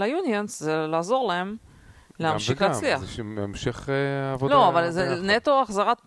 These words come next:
Speaker 1: החזרת טובה. בכלל, הרבה מאוד חוקים, הח-, הרבה מאוד חוקים שתראו שעושים, אם קצת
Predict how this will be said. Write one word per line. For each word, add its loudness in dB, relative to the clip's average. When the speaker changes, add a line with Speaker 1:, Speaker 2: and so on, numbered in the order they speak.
Speaker 1:
החזרת 0
טובה. 2
בכלל, 2
הרבה 0
מאוד 2
חוקים, -4
הח-, -8
הרבה 2
מאוד 2
חוקים -4
שתראו 0
שעושים, -6
אם 0
קצת 0